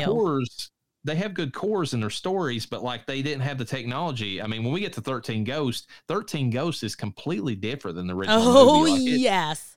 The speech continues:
Speaker 1: it has no basis, and, I mean, it's, like, the best way you can do a remake. It's like you take the core of, like, there being thirteen ghosts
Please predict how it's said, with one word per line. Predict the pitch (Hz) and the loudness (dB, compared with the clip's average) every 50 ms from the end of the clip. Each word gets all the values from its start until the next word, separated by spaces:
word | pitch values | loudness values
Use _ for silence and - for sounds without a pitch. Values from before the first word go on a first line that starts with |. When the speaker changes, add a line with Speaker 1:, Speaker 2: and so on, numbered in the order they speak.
| _ | _
Speaker 1:
it | 143 143 170 | -4 -2 0
has | 170 180 185 165 131 117 | 0 0 0 0 0 2
no | 123 123 127 139 165 175 | 2 2 2 0 0 -2
basis, | 151 135 139 147 156 143 - 120 110 101 - - | -2 -2 -2 -2 -2 -4 -2 -4 -4 -4 -4 -6
and, | - 120 117 | -6 -6 -6
I | 117 120 | -4 -4
mean, | 123 127 120 117 | -4 -2 -2 -4
it's, | 120 131 135 - | -4 -6 -6 -6
like, | - 165 156 - | -6 -6 -6 -6
the | - 123 | -6 -6
best | 117 107 107 131 139 147 143 - - | -6 -4 -4 -4 -4 -6 -6 -6 -6
way | 135 135 139 | -4 -2 -2
you | 139 127 | -2 -2
can | - 123 | -4 -4
do | 113 113 | -4 -4
a | 110 | -2
remake. | 107 104 110 120 131 117 101 90 87 90 - | -2 -2 -2 -2 -2 -4 -4 -6 -6 -8 -8
It's | - 104 - - | -8 -8 -6 -8
like | 117 107 - | -8 -8 -6
you | 120 113 | -8 -6
take | - - 123 135 - | -6 -6 -8 -8 -10
the | - 160 | -12 -14
core | - - 175 165 147 123 110 104 104 104 - - - - - - | -8 -4 -2 -2 0 0 0 -2 -2 -4 -6 -12 -20 -20 -16 -12
of, | - 104 | -8 -6
like, | 104 110 107 - - | -4 -4 -6 -6 -4
there | 120 | -4
being | 107 117 113 107 95 | -4 -2 -2 -4 -6
thirteen | - 117 120 123 123 - 147 147 143 139 | -4 -4 -4 -4 -4 -6 -4 -2 -2 -2
ghosts | 143 151 147 131 113 101 95 - - | -2 -2 -2 -2 -2 -2 -4 -6 -8